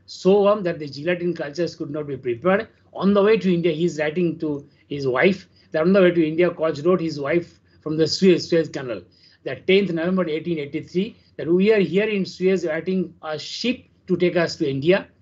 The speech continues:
The ship will apparently came in the morning, and then we'll be on our, will come in the morning, and, and, and then it will be born.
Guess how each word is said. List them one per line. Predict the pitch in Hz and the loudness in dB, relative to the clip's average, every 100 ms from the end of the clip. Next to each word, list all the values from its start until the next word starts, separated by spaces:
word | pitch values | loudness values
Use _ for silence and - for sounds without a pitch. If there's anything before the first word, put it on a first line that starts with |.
| _ - | _ -8
The | 151 | -6
ship | - 233 190 | -4 -4 0
will | 208 | 2
apparently | 170 160 196 196 175 | 2 2 0 2 2
came | 170 170 190 | 2 0 0
in | 185 170 | -2 -2
the | 165 | -2
morning, | 151 143 156 214 247 _ - | -2 -2 -2 -2 -4 _ -12
and | 135 | -2
then | 147 208 190 | 2 6 6
we'll | 180 170 | 6 6
be | 170 170 | 4 2
on | 143 156 | 0 -2
our, | 170 220 - _ | -2 -2 -6 _
will | 156 156 | -10 -4
come | 180 208 | 0 2
in | 196 | 2
the | 175 | 2
morning, | 147 175 208 | 0 -2 -2
and, | 165 170 | 0 0
and, | 170 147 151 | -2 -4 -6
and | 156 156 175 | -6 0 2
then | 214 196 | 4 2
it | - 160 | 0 2
will | 165 160 | 2 2
be | 151 | 0
born. | 139 151 190 | 2 2 2